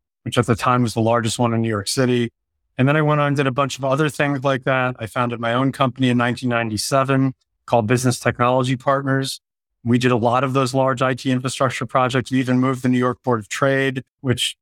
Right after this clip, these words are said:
exchange floors don't typically move, like the New York Stock Exchange has never moved. So that was a very marquee project, and other out-of-the-ground buildings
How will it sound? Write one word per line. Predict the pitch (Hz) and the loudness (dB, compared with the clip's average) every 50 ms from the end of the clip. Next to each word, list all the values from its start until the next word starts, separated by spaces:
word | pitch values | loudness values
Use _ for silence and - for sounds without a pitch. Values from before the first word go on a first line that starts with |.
| _ - | _ -12
exchange | 131 - - - 139 135 135 131 - | -6 -2 0 2 2 2 2 0 0
floors | - 143 135 135 127 | 0 2 2 2 2
don't | - 139 135 123 - | 2 0 0 0 0
typically | 147 131 - 127 123 127 123 | -2 -2 -2 -2 0 2 2
move, | 120 123 131 135 135 135 123 | 2 2 2 0 0 0 0
like | 131 117 110 - | -2 -2 -2 -2
the | 123 | -4
New | 120 123 | -2 0
York | 120 113 110 | 0 -2 -2
Stock | - - 127 123 120 - | 0 0 0 0 0 -4
Exchange | 135 127 - - 131 123 123 | -6 -6 -2 0 2 2 0
has | 120 117 - | 0 -2 -2
never | 127 120 120 123 | -2 -2 -2 0
moved. | 127 123 127 123 120 - | 0 0 0 0 0 -2
So | - - 113 110 104 - _ _ _ _ _ - | -2 0 0 0 -2 -4 _ _ _ _ _ 0
that | 135 131 | 2 2
was | 127 117 120 | 2 2 2
a | |
very | 113 127 127 123 120 | 2 2 2 2 2
marquee | 123 123 123 123 110 - - 120 | 2 2 2 0 -2 -4 -4 -6
project, | 104 - - 123 120 120 117 123 123 120 107 - | -4 0 0 0 0 0 0 0 -2 -2 -2 -4
and | 113 107 104 _ _ _ _ _ - | -8 -8 -8 _ _ _ _ _ 0
other | 135 123 127 123 | 2 2 2 2
out-of-the-ground | 120 120 123 120 117 120 110 120 120 117 113 107 | 2 0 0 0 -2 -2 -2 -2 -2 -2 -2 -4
buildings | 113 117 117 113 117 113 117 | -4 -6 -4 -4 -6 -6 -6